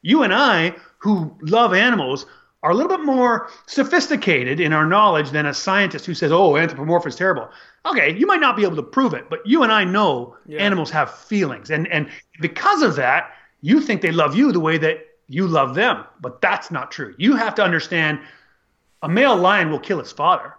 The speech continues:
Speaker 1: very regularly,
Speaker 2: Yeah,
Speaker 1: or
Speaker 2: yeah.
Speaker 1: its brother, or its mom. Like, so yes, it can have a family bond with you, and it can have this, what we call love, but don't put it in human terms. I would never kill one of my parents,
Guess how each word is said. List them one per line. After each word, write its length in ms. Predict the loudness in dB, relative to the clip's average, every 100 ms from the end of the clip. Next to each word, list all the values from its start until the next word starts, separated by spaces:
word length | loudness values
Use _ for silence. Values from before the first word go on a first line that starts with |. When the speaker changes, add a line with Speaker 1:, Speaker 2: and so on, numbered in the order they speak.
| _
Speaker 1:
very 260 | -6 -2 0
regularly, 460 | 0 0 -2 -6 -16
Speaker 2:
Yeah, 120 | -2 2
Speaker 1:
or 80 |
Speaker 2:
yeah. 80 | 2
Speaker 1:
its 80 | 2
brother, 440 | -4 -8 -2 0
or 80 | -2 -4
its 140 | -12 -4
mom. 460 | 0 2 2 -2 -8 -14 -4
Like, 260 | -4 -4 -18 _ _ _ _ _ _ _ _ -6
so 540 | 2 4 2 -2 -16 -14
yes, 400 | -4 -2 -2 -8
it 120 | -8
can 120 | -6
have 240 | -2 -2
a 80 | -2
family 460 | -4 -4 -4 -2 -4
bond 500 | 0 2 4 4 2
with 200 | 0 -2
you, 200 | 0 0
and 80 | 0
it 40 |
can 120 | -2
have 320 | -2 -2 0
this, 300 | -2 -4 -6 -12
what 160 | -12 -2
we 160 | 0 2
call 280 | 4 2
love, 760 | 2 2 4 4 4 4 2 -4 -20 _ _ _ _ _ -8
but 140 | -2
don't 200 | 2 2
put 100 | 0
it 100 | -2
in 140 | -4 -6
human 260 | -4 -4
terms. 340 | -6 -14 -20 -18 -2
I 140 | 2 2
would 140 | 2
never 220 | 0 -2
kill 220 | -2 -2 -2
one 140 | -2
of 60 | 0
my 200 | 0 0
parents, 380 | -4 -6 -8